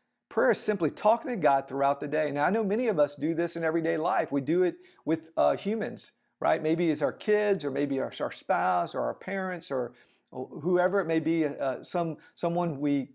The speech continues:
we care about. We'll call them in the morning, or call them in the evening, or we'll text them, or send them a message,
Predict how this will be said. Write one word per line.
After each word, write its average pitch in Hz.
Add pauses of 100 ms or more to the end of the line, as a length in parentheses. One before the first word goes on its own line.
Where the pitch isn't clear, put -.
(120)
we 139
care 190
about. 131
We'll 175
call 170
them 170
in 165
the 160
morning, 160
or 127
call 156
them 160
in 147
the 143
evening, 156
or 120
we'll 120
text -
them, 156
or 123 (480)
send 175
them 160
a 151
message, 156